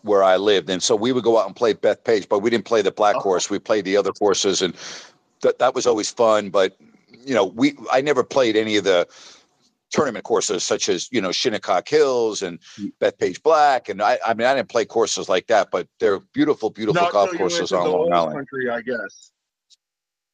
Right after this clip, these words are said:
Speaker 2: Not till
Speaker 1: Went
Speaker 2: you
Speaker 1: to the
Speaker 2: went
Speaker 1: what?
Speaker 2: to the old country did you play those. Till you
Speaker 1: Yeah,
Speaker 2: went
Speaker 1: we
Speaker 2: to
Speaker 1: just
Speaker 2: Scotland,
Speaker 1: played,
Speaker 2: did you
Speaker 1: we
Speaker 2: play some of those ones.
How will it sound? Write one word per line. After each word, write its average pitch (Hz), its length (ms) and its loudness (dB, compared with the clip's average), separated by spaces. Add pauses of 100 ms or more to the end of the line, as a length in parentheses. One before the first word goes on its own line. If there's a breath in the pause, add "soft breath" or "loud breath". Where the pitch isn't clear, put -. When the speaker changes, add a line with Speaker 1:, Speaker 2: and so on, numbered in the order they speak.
(400)
Speaker 2:
Not - 240 0
till - 100 0
Speaker 1:
Went 123 40 2
Speaker 2:
you - 80 -4
Speaker 1:
to - 40 -2
the 120 60 2
Speaker 2:
went - 20 2
Speaker 1:
what? 127 100 4
Speaker 2:
to 143 60 -4
the 139 60 -12
old 143 300 -6
country 117 380 -14
did 120 140 -10
you 123 60 -12
play 127 220 -6
those. 104 400 -6 (1600)
Till 185 120 0
you 180 120 -2
Speaker 1:
Yeah, 123 80 4
Speaker 2:
went - 20 2
Speaker 1:
we 156 100 -2
Speaker 2:
to - 20 -4
Speaker 1:
just 175 200 0
Speaker 2:
Scotland, 160 300 2
Speaker 1:
played, - 60 -
Speaker 2:
did 131 140 -14
you 131 80 -6
Speaker 1:
we 160 60 -2
Speaker 2:
play 120 160 -8
some 123 180 -12
of 107 80 -14
those 104 200 -12
ones. 95 180 -20